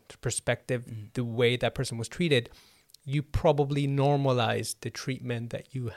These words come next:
Speaker 1: had, and you just took it as, "Yeah, everybody else has this experience."
Speaker 2: Yes.
Speaker 1: And so you didn't directly go there, "Oh, it's because I'm black," or, "If this is just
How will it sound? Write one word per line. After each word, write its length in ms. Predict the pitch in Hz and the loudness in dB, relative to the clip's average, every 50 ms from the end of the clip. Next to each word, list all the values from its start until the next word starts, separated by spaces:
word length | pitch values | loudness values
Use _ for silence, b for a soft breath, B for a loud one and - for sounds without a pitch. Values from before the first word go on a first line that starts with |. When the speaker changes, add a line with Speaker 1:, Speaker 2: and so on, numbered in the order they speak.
| - - | -10 -8
Speaker 1:
had, 480 | - 139 127 123 113 107 101 104 113 - - b b b b b b b - | -4 -2 0 0 0 0 -2 -4 -6 -10 -16 b b b b b b b -4
and 340 | 135 117 117 120 117 113 139 | -2 0 0 -2 -4 -4 -6
you 80 | 135 | -6
just 300 | 127 - 131 107 - - | -4 -4 -6 -6 -6 -4
took 200 | - 135 117 - | -4 -4 -4 -2
it 80 | 131 120 | -2 -2
as, 220 | 120 110 113 - - | -2 -2 -4 -6 -4
"Yeah, 300 | 160 147 165 165 110 - - | -2 0 0 0 0 -2 -4
everybody 480 | - 135 135 139 123 131 123 127 117 117 | -4 -2 -2 0 0 0 0 2 2 4
else 320 | 123 131 113 107 - - - - | 4 4 4 2 -2 -8 -8 -4
has 280 | 117 107 104 - - _ - | -2 -2 -2 -2 -6 _ -6
this 200 | - 104 95 - | -6 -6 -6 -6
experience." 680 | - - - - 131 120 104 - 120 - - 107 104 104 104 | -10 -10 -4 0 0 0 0 -2 -6 -10 -10 -10 -10 -8 -8
Speaker 2:
Yes. 460 | 101 95 80 - - - - - - - | -8 -8 -8 -10 -14 -18 -20 -18 -12 -6
Speaker 1:
And 240 | 131 127 127 131 123 | -4 -2 -2 -2 -4
so 520 | - - - - 123 123 120 120 117 131 - - - | -4 -4 -2 0 2 2 4 2 0 -2 -4 -8 -14
you 460 | - 139 135 127 143 135 131 131 131 | -10 -8 -6 -2 0 0 0 0 -2
didn't 480 | 127 - 139 131 127 127 120 123 120 - - b b b b b b b b b b b b _ _ _ _ _ _ _ _ _ _ _ - | -2 0 0 0 2 0 0 -2 -4 -10 -20 b b b b b b b b b b b b _ _ _ _ _ _ _ _ _ _ _ 0
directly 400 | 170 143 151 151 - - 151 143 | 4 6 8 6 8 6 4 6
go 220 | 131 156 147 135 | 8 8 8 8
there, 200 | - 127 117 135 - | 8 8 6 6 8
"Oh, 160 | 185 180 160 | 10 10 10
it's 160 | 131 123 - | 10 8 2
because 360 | - - 139 - - 156 127 117 | -2 -6 -4 -2 0 0 0 2
I'm 140 | 117 113 113 | 0 -2 0
black," 460 | 110 131 131 117 98 - - - - - - | 0 2 4 4 2 0 -4 -18 -20 -16 -8
or, 360 | - 147 139 131 120 120 - - | -2 0 2 2 2 0 -2 -6
"If 180 | - 165 151 143 | -4 -4 -4 -2
this 220 | - 170 147 - | -2 -2 -2 -2
is 120 | 139 - - | -2 -4 -2
just 280 | - 139 127 117 - | 0 0 -2 -2 -4